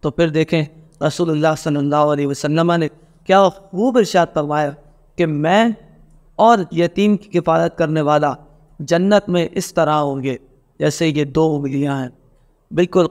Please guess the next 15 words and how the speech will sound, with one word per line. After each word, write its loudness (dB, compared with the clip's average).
करीब 0
करीब 2
होंगे। -2
तो -4
ये 2
रसूलुल्लाह -2
सल्लल्लाहु 2
अलैहि -4
वसल्लम 0
के -6
कुर्ब -2
का -2
भी -2
ज़रिया 0
है। -6